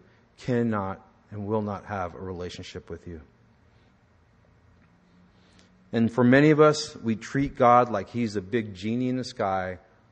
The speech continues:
or the big man upstairs. Folks, this was Athens.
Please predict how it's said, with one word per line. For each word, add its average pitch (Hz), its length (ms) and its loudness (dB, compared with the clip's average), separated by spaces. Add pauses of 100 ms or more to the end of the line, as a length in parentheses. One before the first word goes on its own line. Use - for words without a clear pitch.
or 101 60 -8
the 92 120 -8
big 101 220 -6
man 95 280 -6
upstairs. 82 800 -12 (1200)
Folks, 117 320 4
this 127 240 0
was 117 160 0
Athens. 98 600 -4